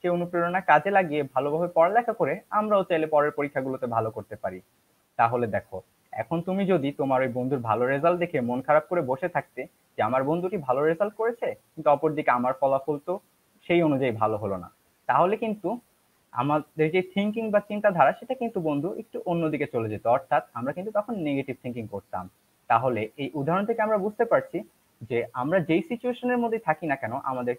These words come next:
চেষ্টা করতে হবে সেই সিচুয়েশনের মধ্য থেকে আমাদেরকে positive কিছু খুঁজে বের করা, অর্থাৎ ভালো কিছু খুঁজে বের করা, যাতে করে আমাদের পরবর্তী স্টেপগুলো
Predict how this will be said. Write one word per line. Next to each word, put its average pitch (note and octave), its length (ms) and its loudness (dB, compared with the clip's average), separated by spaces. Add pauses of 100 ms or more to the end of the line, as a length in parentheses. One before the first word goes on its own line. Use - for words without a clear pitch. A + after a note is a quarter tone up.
চেষ্টা F#3+ 260 -4
করতে A#3 280 -4
হবে B2+ 220 0 (400)
সেই F#3+ 140 2
সিচুয়েশনের G#3 600 -4
মধ্য C3 300 -4
থেকে D3 300 -4
আমাদেরকে B2 520 -2 (100)
positive E3+ 460 2
কিছু D#3+ 160 -6
খুঁজে B2+ 260 -4
বের A2 160 -2
করা, F#2+ 220 -6
অর্থাৎ B2+ 380 -4
ভালো E3 240 0
কিছু D3+ 200 -10
খুঁজে B2 220 -6
বের G#2 160 -4
করা, F#2 200 -4 (400)
যাতে A#2+ 240 2
করে F#3 240 -2
আমাদের C3 440 -4 (360)
পরবর্তী G3+ 500 4
স্টেপগুলো D3+ 640 -2